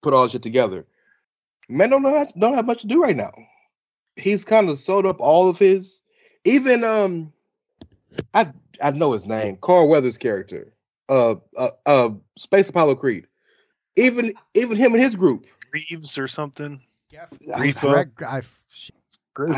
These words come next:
Speaker 1: can't
Speaker 2: G
Speaker 1: remember shit.
Speaker 2: and R and F.
Speaker 1: Yeah,
Speaker 3: Keep
Speaker 1: but
Speaker 3: going,
Speaker 1: he,
Speaker 3: guys. I'll
Speaker 1: he,
Speaker 3: look it
Speaker 1: but
Speaker 3: up.
Speaker 1: he's big deal, right? Big deal, right? Um,
Speaker 2: Chubs.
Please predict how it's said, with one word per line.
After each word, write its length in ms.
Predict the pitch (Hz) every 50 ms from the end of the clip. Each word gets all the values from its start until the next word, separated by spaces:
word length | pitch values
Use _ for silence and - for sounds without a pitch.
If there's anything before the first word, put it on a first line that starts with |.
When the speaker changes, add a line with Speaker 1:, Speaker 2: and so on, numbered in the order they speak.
| 147 143 131
Speaker 1:
can't 80 | 131 113
Speaker 2:
G 200 | 110 135 156 147
Speaker 1:
remember 100 | 135 -
shit. 360 | - 120 120 127 107 101 -
Speaker 2:
and 0 |
R 60 | 135
and 280 | 131 120 113 117 120 123
F. 60 | 151
Speaker 1:
Yeah, 300 | 180 175 165 143 127 117 110
Speaker 3:
Keep 60 | 107
Speaker 1:
but 60 | 104
Speaker 3:
going, 160 | - - - 160
Speaker 1:
he, 40 | 160
Speaker 3:
guys. 220 | 151 147 143 135
I'll 120 | 160 160 160
Speaker 1:
he, 40 | 147
Speaker 3:
look 180 | 139 127 _
it 60 | 131 120
Speaker 1:
but 80 | 123
Speaker 3:
up. 60 | 135
Speaker 1:
he's 100 | 156 165
big 280 | 139 131 190 190 170 143
deal, 180 | 160 196 165 117
right? 240 | 110 123 131 135 131
Big 160 | 156 165 143
deal, 160 | 208 196 135
right? 240 | 104 104 120 143 - _ _ _ _ _ _ _ _ _ _ _ _ -
Um, 320 | 139 139 135 127 120 107
Speaker 2:
Chubs. 160 | 101 95 -